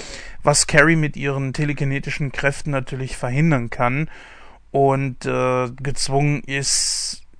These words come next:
ihre Mutter selbst zu töten, in Notwehr.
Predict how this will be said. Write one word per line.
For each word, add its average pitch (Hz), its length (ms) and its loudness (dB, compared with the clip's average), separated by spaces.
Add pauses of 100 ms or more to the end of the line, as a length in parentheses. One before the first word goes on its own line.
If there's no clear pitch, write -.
ihre 139 280 -2
Mutter 135 480 2
selbst 127 560 2
zu - 140 -4
töten, 120 480 -4 (100)
in 151 160 4
Notwehr. 120 560 0